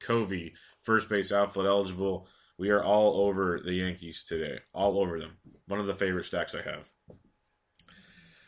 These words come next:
We go on to Pujols, thirty-nine hundred against the lefty Keuchel. I told you Trout, Pujols, maybe a couple other options. So if you are fading Keuchel, you need some Pujols. He went yard on Tuesday.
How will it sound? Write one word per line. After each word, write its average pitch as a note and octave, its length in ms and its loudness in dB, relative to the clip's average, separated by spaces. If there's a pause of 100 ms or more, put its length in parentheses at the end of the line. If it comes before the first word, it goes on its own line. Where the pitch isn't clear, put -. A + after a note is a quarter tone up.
(120)
We G2+ 120 0
go G#2+ 280 4
on G#2+ 360 2
to G2+ 680 0 (200)
Pujols, A2 440 2
thirty-nine G2+ 360 -2
hundred G2+ 200 4
against F2+ 200 -4
the F2+ 60 -8
lefty F#2 360 -2
Keuchel. G2 380 -2
I F2 60 0
told F#2 240 0
you F2 80 -8
Trout, G2 340 0
Pujols, F#2 520 -2
maybe F#2+ 240 -6
a F2+ 60 -2
couple G2+ 360 0
other G2+ 240 4
options. G2 480 -6 (440)
So F2+ 160 -4
if F2 120 -6
you G2 100 4
are G#2 120 8
fading F2+ 400 -2 (260)
Keuchel, F2+ 380 -2
you E2+ 80 -6
need F2+ 160 -6
some F2+ 80 -10
Pujols. F2+ 460 -2
He G2+ 100 -4
went G2 160 -4
yard F2+ 560 2
on F2 380 -6 (140)
Tuesday. D#2 540 -8